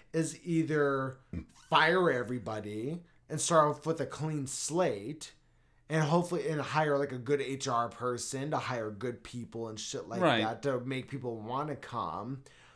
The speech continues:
Speaker 1: or I, I don't know, man. I'm, I'm just dumbfounded. I just truly don't understand.
Speaker 2: No, no, I definitely expected store managers to make a, a pretty fucking good wage.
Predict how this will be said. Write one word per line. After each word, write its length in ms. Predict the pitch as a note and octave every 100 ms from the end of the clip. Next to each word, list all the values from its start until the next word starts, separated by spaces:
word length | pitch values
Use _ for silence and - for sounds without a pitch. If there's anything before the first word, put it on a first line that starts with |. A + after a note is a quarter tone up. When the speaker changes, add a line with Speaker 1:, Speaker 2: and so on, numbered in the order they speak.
| - _ _ _ -
Speaker 1:
or 280 | F3 - - _ _
I, 100 | - C3 - - - - -
I 80 | F#3
don't 140 | F3
know, 120 | F3+
man. 280 | C#3+ A#2+ A#2+ -
I'm, 280 | C#3+ D3 C3+ - _ -
I'm 180 | C#3 C#3
just 300 | D3 C#3 -
dumbfounded. 580 | C#3 E3+ C3+ G2+ F2+ D#2
I 140 | A#2
just 320 | B2 B2 -
truly 320 | - C#3+ C#3 C3+
don't 240 | C#3+ B2
understand. 920 | C3+ B2 - B2+ C3 A#2+ E2+ G2+ A2+ - -
Speaker 2:
No, 240 | F3 E3 E3
no, 160 | C3
I 140 | C3+ F3
definitely 360 | F3 D3 B2
expected 440 | A2 - A2 G2+ -
store 180 | G2
managers 460 | F#2+ F#2 F#2 F#2 -
to 80 | G2
make 240 | F#2+ F2+
a, 180 | F#2+ F2 G2+
a 140 | G2+ F#2 - -
pretty 300 | A#2 G#2+ G2
fucking 400 | F#2 - F#2 F#2
good 200 | F2+ F#2
wage. 400 | F#2+ F#2 F2